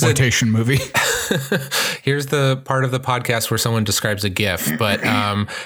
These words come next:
Speaker 1: there's a really great gif, uh, that I believe is from Detective Story of, like, I think a credit sequence where, uh, he's sitting in one of those teacup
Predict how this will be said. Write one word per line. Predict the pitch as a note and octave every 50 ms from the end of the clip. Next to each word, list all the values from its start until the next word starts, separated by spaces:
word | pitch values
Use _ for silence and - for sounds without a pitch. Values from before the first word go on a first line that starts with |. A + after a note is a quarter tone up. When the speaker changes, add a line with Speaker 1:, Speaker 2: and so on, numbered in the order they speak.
| - -
Speaker 1:
there's | C3+ C#3+ C#3
a | D#3+ D3 C3+ B2+
really | C#3 C#3 D3+ E3+ F3+
great | D3 D3+ D#3 E3+ F#3+ D3
gif, | C#3 C#3+ B2+ A2 G#2 A2+ - - - - -
uh, | A#2 A#2 A2+
that | A2 A#2 A2+
I | A2 A2
believe | A2 A2+ A#2 G#2+ A2+ C3 D3+ D#3
is | F3 D#3+ -
from | D3 C#3 C3
Detective | - A#2+ - - - B2+ B2 A#2 A2+ - B2 G#2+ -
Story | - - A2 G#2 G2+ G2+ G2 F#2+ F#2+ - -
of, | A#2 A2 G#2 G2+ -
like, | A2+ G#2+ G#2 G2+ G2 - - -
I | A#2+
think | A2+ - D3 C#3+
a | C#3
credit | C3+ - C#3 B2+ C3+ C3+ C3+
sequence | - - A#2 A2 - A2+ G#2+ F#2+ - -
where, | A2 G#2+ G#2+ G#2 G#2 G#2 G2+ - - - - - - - - A#2
uh, | A2+ A2 G#2 G2
he's | - - C#3 C3+ C3+
sitting | - - D3 C#3 D3 D3 C#3
in | C3 B2
one | A#2 A#2+ B2
of | B2 A2
those | A#2+ A2 G#2+ G#2 -
teacup | - - - C3+ C3+ C3+ - - F3 F3 - - -